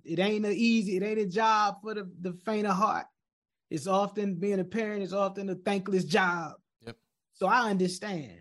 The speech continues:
Speaker 1: So, you know, I, I, I'm not coming from the stand of judging nobody. So it just, it is,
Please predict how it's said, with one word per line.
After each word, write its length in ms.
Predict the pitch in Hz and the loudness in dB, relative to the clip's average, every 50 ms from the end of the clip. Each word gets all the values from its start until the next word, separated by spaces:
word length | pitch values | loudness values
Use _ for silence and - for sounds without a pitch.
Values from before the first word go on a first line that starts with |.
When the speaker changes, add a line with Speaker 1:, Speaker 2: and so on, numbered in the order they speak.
| - _ | -20 _
Speaker 1:
So, 320 | - - 196 190 190 190 175 | -10 -2 2 2 2 2 2
you 140 | 220 226 | 0 -2
know, 80 | 180 165 | -2 -2
I, 120 | 165 202 | -2 -2
I, 440 | 214 - 175 202 208 202 185 190 202 | -2 -2 0 0 2 2 4 4 2
I'm 100 | 214 208 | 2 2
not 240 | 208 208 190 165 165 | 0 -2 -4 -4 -6
coming 260 | - 226 196 190 180 | -6 -6 -4 -4 -4
from 160 | 180 185 190 | -4 -4 -4
the 80 | 180 175 | -4 -4
stand 340 | 170 - - 196 196 175 165 | -4 -6 -6 -6 -6 -4 -6
of 80 | 165 | -6
judging 360 | 156 165 208 208 185 185 196 196 | -4 -2 -2 -2 0 -2 -2 -2
nobody. 460 | 214 208 202 180 175 151 143 135 131 | -2 -2 -2 -2 -2 -4 -4 -6 -8
So 280 | - - 165 165 156 - - - - - | -8 -6 -6 -6 -6 -8 -14 -20 -4 -2
it 80 | 220 | -2
just, 300 | 208 196 240 208 175 190 - - _ _ _ _ _ | 2 4 4 2 2 0 -6 -14 _ _ _ _ _
it 160 | 196 190 180 185 - _ | 0 0 0 -2 -4 _
is, 280 | 185 175 151 131 - | 0 0 0 -2 -6